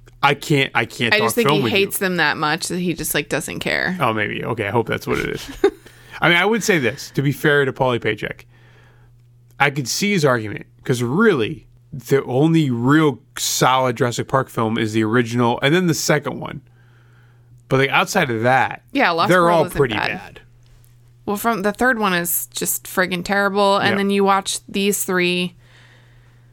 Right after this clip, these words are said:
Speaker 2: for the nostalgia factor,
Speaker 1: Yeah.
Speaker 2: essentially. And they're, I mean, they're planning on making more.
Speaker 1: Here, and here's
Speaker 2: They're
Speaker 1: the
Speaker 2: gonna sit down and figure
Speaker 1: Of
Speaker 2: it out
Speaker 1: course.
Speaker 2: and probably make more.
Speaker 1: Of course they're gonna make more, 'cause this is all fucking money at that point,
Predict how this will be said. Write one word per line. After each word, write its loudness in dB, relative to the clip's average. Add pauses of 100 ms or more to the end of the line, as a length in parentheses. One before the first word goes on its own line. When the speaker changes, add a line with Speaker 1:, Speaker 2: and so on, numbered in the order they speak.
(500)
Speaker 2:
for 0
the 0
nostalgia 0
factor, -2
Speaker 1:
Yeah. 2
Speaker 2:
essentially. -2 (680)
And 2
they're, 4
I 2
mean, 0
they're 0
planning 0
on 0
making -4
more. 0
Speaker 1:
Here, 0
and 4
here's 4
Speaker 2:
They're 4
Speaker 1:
the 2
Speaker 2:
gonna 0
sit -2
down 2
and -4
figure 0
Speaker 1:
Of 4
Speaker 2:
it 2
out 4
Speaker 1:
course. -4
Speaker 2:
and -8
probably -6
make -8
more. -8
Speaker 1:
Of -4
course 0
they're -2
gonna -6
make -8
more, -10
'cause 0
this -2
is 0
all 4
fucking -2
money -2
at -12
that -12
point, -10